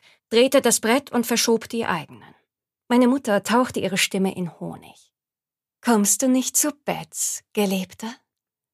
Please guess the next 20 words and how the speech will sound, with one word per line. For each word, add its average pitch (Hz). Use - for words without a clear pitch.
Langsam 262
drehte 233
sie 156
sich 156
vor 165
ihm 165
und 196
präsentierte 233
ihm 190
dabei 175
ihre 165
üppigen 220
Rundungen, 185
als -
würde 302
sie -
auf 220
einem 196
Spieß -
geröstet. -